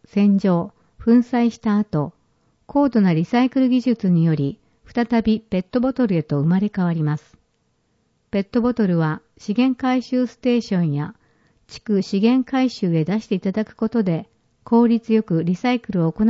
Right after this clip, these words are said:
うことができます。なお、ペットボトルを毎週水曜日のプラスチック資源で出すことはできません。資源回収、ここに気をつけて。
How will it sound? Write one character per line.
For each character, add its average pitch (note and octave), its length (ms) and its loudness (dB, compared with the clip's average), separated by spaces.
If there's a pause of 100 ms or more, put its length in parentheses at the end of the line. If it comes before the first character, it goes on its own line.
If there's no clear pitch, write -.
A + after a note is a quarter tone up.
う A3+ 60 0
こ A3+ 100 -2
と A#3 140 -2
が G#3 100 2
で D#3+ 100 0
き - 140 -8
ま D3 160 -2
す。 - 160 -20 (1000)
な G#3+ 240 2
お、 F3 100 -2 (340)
ペ G#3+ 100 -2
ッ G#3 40 0
ト C#4 160 -4
ボ C#4+ 140 -2
ト A#3+ 120 2
ル F3+ 160 2
を D#3+ 180 -2
毎 G#3 220 0
週 B3+ 240 -2
水 C4 280 -2
曜 C4+ 160 0
日 G3+ 100 0
の E3 240 -2 (240)
プ - 80 -6
ラ A#3 160 0
ス - 80 -16
チ - 180 -14
ッ - 60 -18
ク C4+ 140 -2
資 C#4+ 160 -4
源 A#3 200 2
で F3+ 160 0
出 G#3+ 60 -2
す - 100 -10
こ G3+ 120 -4
と F3+ 100 -4
は E3 120 -2
で C#3+ 100 -2
き - 120 -8
ま F3 140 0
せ E3+ 160 -4
ん。 D3+ 140 -6 (1800)
資 A3 160 -6
源 C4 280 0
回 B3+ 220 0
収、 D#3 380 -2 (120)
こ F#3+ 140 -6
こ B3+ 140 0
に B3 160 0
気 A3+ 160 0
を A#3 80 0
つ - 100 -20
け G3+ 140 -8
て。 - 180 -10